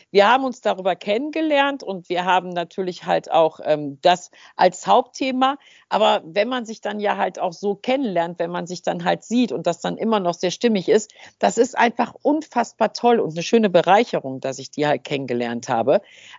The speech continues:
Ähm, wo ich nicht, wo ich aber jetzt halt auch weiß,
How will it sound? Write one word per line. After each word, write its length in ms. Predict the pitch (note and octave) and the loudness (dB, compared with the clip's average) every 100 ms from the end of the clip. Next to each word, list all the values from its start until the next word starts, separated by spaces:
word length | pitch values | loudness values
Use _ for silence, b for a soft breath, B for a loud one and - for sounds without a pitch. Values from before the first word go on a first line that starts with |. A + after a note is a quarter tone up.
| - | 4
Ähm, 380 | G3 G3 G3+ G#3 _ _ _ _ _ _ _ _ - | 6 6 0 -10 _ _ _ _ _ _ _ _ -2
wo 140 | A#3+ | 2
ich 180 | D4 - | 2 0
nicht, 340 | B3+ D#4 E4+ B3+ A3 - _ | 2 2 0 -8 -14 -20 _
wo 300 | F3+ F#3+ C4 | -6 0 0
ich 200 | C4+ - | 0 0
aber 180 | G#3+ G3+ | 2 2
jetzt 440 | G3+ A3+ - - | 4 4 2 -2
halt 260 | A3 A3 - | 0 0 0
auch 240 | - F3+ - | -2 0 2
weiß, 440 | C4 B3 D4 | 4 4 0